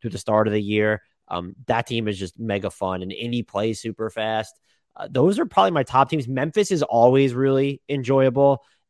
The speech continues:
and I, like, I don't know why I've necessarily enjoyed watching them. Maybe it's because I can't quite figure them out.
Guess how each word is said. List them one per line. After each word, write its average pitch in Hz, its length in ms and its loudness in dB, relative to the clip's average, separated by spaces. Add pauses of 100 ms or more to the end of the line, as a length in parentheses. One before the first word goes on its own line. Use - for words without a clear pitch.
and 110 440 -6 (280)
I, 135 120 -6 (220)
like, 143 280 -4
I 156 120 -4
don't 233 160 -8
know 226 120 0
why 117 680 -2
I've 151 140 -2
necessarily 165 640 -4
enjoyed 160 280 -4
watching 160 300 -4
them. 165 100 -8
Maybe 127 140 -4
it's 135 80 -8
because 143 180 -10
I 120 80 -8
can't 120 340 -10
quite 123 300 -6
figure 117 280 -6
them 107 140 -8
out. 113 320 -4